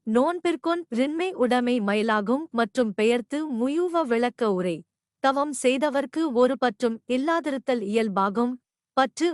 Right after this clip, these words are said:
உடையவராக இருத்தல் மீண்டும் மயங்குவதற்கு வழியாகும். சாலமன் பாப்பையா விளக்க உரை. உடைமை ஏதும் இல்லாதிருப்பது துறவின் இயல்பு. உடைமைகளை வைத்திருப்பதோ ஆசை என்னும் மயக்கத்தை மறுபடியும் தரும்.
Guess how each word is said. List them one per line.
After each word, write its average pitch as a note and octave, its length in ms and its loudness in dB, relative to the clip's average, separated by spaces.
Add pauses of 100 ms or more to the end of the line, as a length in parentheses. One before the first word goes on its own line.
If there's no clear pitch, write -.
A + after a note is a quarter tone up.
(100)
உடையவராக C4 680 0 (140)
இருத்தல் C4 460 0
மீண்டும் B3 540 0
மயங்குவதற்கு G#3+ 800 0 (140)
வழியாகும். F#3+ 680 -2 (1000)
சாலமன் F4 680 0
பாப்பையா C#4+ 580 2
விளக்க B3 460 2
உரை. G3 260 0 (420)
உடைமை F4 400 2 (140)
ஏதும் C4 360 2 (100)
இல்லாதிருப்பது B3 760 0 (160)
துறவின் B3+ 500 0
இயல்பு. G3+ 400 0 (460)
உடைமைகளை E4+ 640 2
வைத்திருப்பதோ A3 680 2 (140)
ஆசை A3+ 340 2 (120)
என்னும் G#3+ 380 2
மயக்கத்தை A#3 580 2 (100)
மறுபடியும் B3 720 2
தரும். F3 340 -2